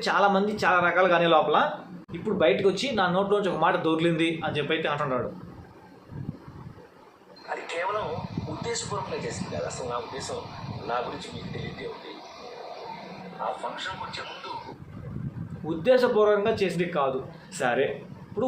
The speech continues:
Speaker 1: ఉద్దేశపూర్వకంగా చేసినా చేయకపోయినా ఒక స్టేజ్ మీద ఎలాంటి మాటలు మాట్లాడాలని అంత మాత్రం తెలీదా? అంటే అన్ని సంవత్సరాల ఎక్స్పీరియన్స్ ఉండి స్టేజ్ మీద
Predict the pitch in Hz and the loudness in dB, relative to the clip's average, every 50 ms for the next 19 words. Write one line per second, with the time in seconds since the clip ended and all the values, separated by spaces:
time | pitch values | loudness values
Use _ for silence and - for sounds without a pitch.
0 | 202 175 170 - 160 247 269 262 254 262 - 220 226 220 226 214 202 208 208 208 | 2 0 0 0 2 4 4 4 4 4 4 4 4 6 4 4 4 4 2 2
1 | - - - 190 190 202 190 214 214 214 214 226 220 220 190 190 190 185 196 170 | 2 0 0 4 4 4 4 4 2 4 4 2 2 2 2 0 2 2 2 2
2 | 175 180 175 170 190 220 214 202 208 190 170 147 - - 170 175 208 226 233 240 | 2 2 2 4 4 4 4 4 2 2 0 0 -2 0 4 6 6 8 8 6
3 | 220 214 202 180 160 170 180 202 202 180 170 180 196 208 208 220 202 196 190 190 | 6 6 6 6 4 4 4 4 4 6 6 6 6 4 4 4 4 4 4 4
4 | 185 190 185 175 170 170 170 - 175 170 170 165 165 170 160 160 160 156 156 - | 4 2 2 4 4 4 4 4 4 4 6 6 6 6 4 4 2 0 0 -2
5 | - - - - - - - - - - - - - - - - - - - - | -4 -4 -6 -12 -14 -18 -18 -20 -20 -20 -20 -20 -20 -20 -20 -20 -20 -20 -20 -16
6 | - - 165 170 170 185 175 - 190 208 202 185 175 165 170 156 143 135 131 127 | -8 -4 -4 -2 0 2 4 4 6 4 4 2 2 2 2 4 4 4 2 2
7 | - - - - - - - - 151 196 214 - - 170 180 214 247 262 262 247 | -2 -8 -14 -18 -20 -12 -6 -4 -2 0 0 0 2 0 0 2 2 2 0 0
8 | 196 190 202 180 196 208 208 220 226 220 214 190 190 - - 220 214 208 208 202 | 0 2 4 4 4 4 4 2 2 4 4 2 0 0 0 4 6 6 6 6
9 | 180 170 170 165 180 180 165 135 143 170 - - - - - - - - - 190 | 6 4 2 2 2 2 2 2 2 0 -2 -4 -8 -14 -14 -10 -8 -4 2 4
10 | 196 247 247 254 233 233 226 190 | 6 6 6 6 6 4 6 6